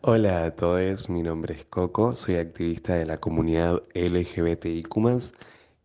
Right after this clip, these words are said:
y también formo parte de catac. catac es un espacio pluricultural dedicado a la promoción de la cultura y participación comunitaria en Cuartel Quinto Moreno.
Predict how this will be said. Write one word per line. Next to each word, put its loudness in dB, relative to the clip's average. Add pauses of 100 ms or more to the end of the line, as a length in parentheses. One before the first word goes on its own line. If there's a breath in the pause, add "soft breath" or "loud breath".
(240)
y 2
también 4
formo -2
parte -4
de -4
catac. -8 (1000 loud breath)
catac 2 (320)
es -2
un -2
espacio 0
pluricultural 2
dedicado -4
a -2
la -4
promoción -2
de -2
la -4
cultura 2 (120)
y -6
participación -8
comunitaria -2
en -4
Cuartel -6
Quinto -4
Moreno. -2